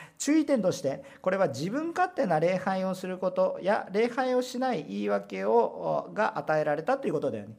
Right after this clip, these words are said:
いつでも礼拝できるんだからいつでもいいでしょうということではありません。礼拝できるときはいつでもなので、いつも礼拝しなさいということです。教会の礼拝をしなくていいんですか？教会も礼拝しないといけないんです。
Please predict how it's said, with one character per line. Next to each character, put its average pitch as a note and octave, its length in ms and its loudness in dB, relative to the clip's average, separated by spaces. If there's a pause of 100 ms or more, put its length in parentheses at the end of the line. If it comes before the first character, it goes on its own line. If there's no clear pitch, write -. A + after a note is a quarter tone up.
(140)
い B3+ 100 -4
つ D4+ 80 -2
で C4 80 4
も A#3 140 2
礼 G#3+ 120 6
拝 G#3 180 2
で G3 100 -2
き G3+ 80 0
る F#3+ 80 -2
ん - 20 -2
だ E3 80 2
か F#3+ 80 0
ら E3 60 4
い E3 100 -2
つ D#3+ 100 -4
で C#3 60 2
も D3 100 -2
い C#3+ 80 2
い - 40 2
で A#2+ 80 -2
し B2 100 -2
ょ B3 60 8
う B3 100 0
と B2+ 60 -8
い A2 60 -6
う - 20 -8
こ B2 100 -8
と B2+ 100 -6
で A2 120 -4
は G#2 40 -4
あ G#2 40 -4
り G#2+ 100 -8
ま A2 120 -8
せ G#2+ 140 -12
ん。 F#2+ 140 -14 (260)
礼 D#3+ 220 2
拝 E3+ 240 -2
で D#3 140 -4
き D#3+ 80 -4
る C3 80 -6
と B2 100 -6
き B2+ 100 -12
は A#2+ 160 -4
い G#2+ 120 -6
つ A2 160 -6
で D3+ 80 2
も C#3 100 -4
な A2+ 140 -4
の G2+ 120 -8
で、 C3 220 -8
い G3 80 -4
つ - 240 -8
も G#3 300 2
礼 A2+ 180 4
拝 G#2+ 220 -2
し - 180 -2
な A2 100 0
さ A#2 160 -4
い C3+ 100 -2
と - 100 -6
い F2 60 -2
う - 20 -6
こ F#2 100 -8
と F#2 100 -10
で D#2+ 100 -12
す。 - 220 -16 (2500)
教 C#4+ 280 4
会 C4+ 480 4
の C#4 220 4
礼 G#3 240 4
拝 G3 220 2
を G3 80 -2
し G3+ 100 -8
な G3 80 2
く - 80 -10
て D3+ 80 -2
い D3 40 0
い - 20 -4
ん D3 80 -4
で A#2 80 0
す - 60 -12
か？ E3+ 120 0
教 C#4+ 440 4
会 B3+ 340 4
も C4 220 2
礼 E3+ 200 4
拝 D#3 240 0
し - 140 -8
な G#3 120 6
い F3 80 2
と D#3 80 2
い D3 60 2
け C#3 100 2
な C3 100 0
い A2+ 40 0
ん - 20 -2
で G2+ 80 -4
す。 - 160 -12